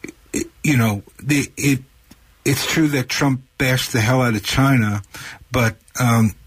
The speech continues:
every administration before and since, in modern administration, has, uh, taken the same path.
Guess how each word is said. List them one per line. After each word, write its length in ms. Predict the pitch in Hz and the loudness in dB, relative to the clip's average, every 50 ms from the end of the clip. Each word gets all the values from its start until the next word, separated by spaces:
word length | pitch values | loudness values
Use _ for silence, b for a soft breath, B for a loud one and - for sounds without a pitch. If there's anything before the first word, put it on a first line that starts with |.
| _ _ - - | _ _ -4 -2
every 240 | 135 120 117 135 135 | 0 2 2 2 2
administration 760 | 123 127 127 123 117 - - - 127 120 117 - - 127 120 | 2 2 2 2 0 0 -2 0 0 2 0 0 0 0 2
before 420 | 120 110 - - 131 127 123 123 | 2 2 0 2 2 2 2 4
and 180 | 117 117 113 - | 4 2 2 0
since, 520 | - - 135 131 123 113 - - - - | 0 0 2 2 2 2 0 -4 -8 -10
in 440 | - - 98 113 120 110 104 113 113 | -12 -8 -2 2 2 4 6 6 6
modern 280 | 113 113 120 131 143 135 | 6 4 4 4 2 2
administration, 680 | 123 113 113 107 98 - - 120 110 104 - 127 117 | 2 2 2 0 0 -2 0 0 0 0 2 2 2
has, 260 | 110 110 104 - - | 2 2 0 0 0
uh, 100 | 120 110 110 | 0 0 0
taken 320 | - 113 110 - 123 120 | 0 -2 0 2 2 2
the 60 | 113 | 2
same 360 | 107 - - 120 117 117 110 98 | 2 2 2 2 4 4 4 2
path. 640 | - 92 113 123 123 107 98 104 - - - B | 0 0 0 2 2 2 0 0 -2 -2 -4 B